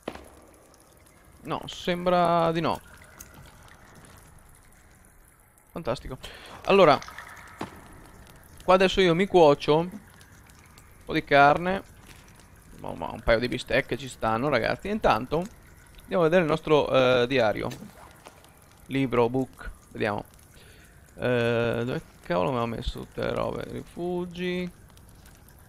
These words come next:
Qua quello che già sappiamo, arredi, piccole trappole, barche, segnali. Ah, più.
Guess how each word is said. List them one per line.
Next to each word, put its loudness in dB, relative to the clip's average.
Qua 0
quello -10
che -10
già -8
sappiamo, -2
arredi, 0
piccole -8
trappole, -2
barche, 0
segnali. -4
Ah, 4
più. 2